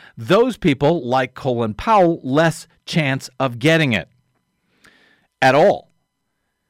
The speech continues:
Uh, Bump notes there are two paths to herd immunity. One involves a vaccine that is safe and free and effective. The other involves more people getting sick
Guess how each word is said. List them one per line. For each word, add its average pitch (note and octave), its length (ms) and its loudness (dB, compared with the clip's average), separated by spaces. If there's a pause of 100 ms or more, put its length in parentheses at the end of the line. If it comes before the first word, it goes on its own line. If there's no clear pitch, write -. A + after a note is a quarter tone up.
(480)
Uh, A#2 260 0
Bump C#3 280 0
notes C#3+ 260 -2
there B2+ 160 0
are B2 60 0
two G3+ 280 -4
paths C#3+ 640 -4
to - 220 -8
herd C3 340 0
immunity. A2 600 -2
One C3+ 280 -4
involves B2+ 420 -2
a A#2 40 -10
vaccine D3 560 -4
that B2+ 140 -2
is G2+ 100 -10
safe D3+ 380 -2
and G#2 120 -8
free F3+ 280 -4
and C3 100 -4
effective. D#3+ 580 0 (280)
The D3 120 0
other C#3+ 280 0
involves D3+ 520 0 (440)
more C#3 280 0
people D3 340 -4
getting A#2 280 -2
sick C4 420 -2